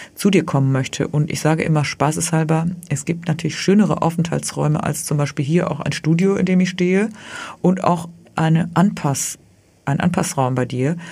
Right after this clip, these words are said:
so nett ihr das immer macht. Also ich meine, die Menschen Manche, die Älteren, haben Beschwerden, überhaupt hinzukommen, brauchen vielleicht einen Fahrer und, und, und. Und andere haben andere Beschäftigungen, die wollen andere Dinge tun, außer zehn, zwanzig Mal zum Akustiker zu kommen. Also sei auch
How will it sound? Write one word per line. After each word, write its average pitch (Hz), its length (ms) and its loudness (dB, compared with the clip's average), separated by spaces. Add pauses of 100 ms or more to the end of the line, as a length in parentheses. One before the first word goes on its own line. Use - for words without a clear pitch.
(140)
so - 180 0
nett 156 320 2
ihr 160 80 2
das 151 140 -2
immer 143 180 0
macht. 160 480 -2
Also 151 200 -2
ich 151 100 -4
meine, 156 160 2
die 151 80 0
Menschen 156 480 0 (360)
Manche, 165 320 2
die 147 160 -6
Älteren, 160 480 -2 (260)
haben 160 380 2
Beschwerden, 160 840 2 (200)
überhaupt 143 420 -2
hinzukommen, 165 520 2
brauchen 165 260 2
vielleicht 170 200 0
einen 180 60 0
Fahrer 135 480 -2
und, 139 120 -2
und, 135 140 -4
und. 139 240 -2 (600)
Und 147 240 0
andere 151 440 2
haben 135 300 0
andere 135 360 0
Beschäftigungen, 147 600 -2
die 135 100 -2
wollen 147 180 2
andere 185 220 2
Dinge 208 280 4
tun, 185 260 0
außer 170 260 2
zehn, 185 300 4
zwanzig 165 400 0
Mal 165 120 2
zum 170 160 -4
Akustiker 143 520 -4
zu - 120 -8
kommen. 127 260 0
Also 160 200 2
sei 147 340 0
auch - 120 -6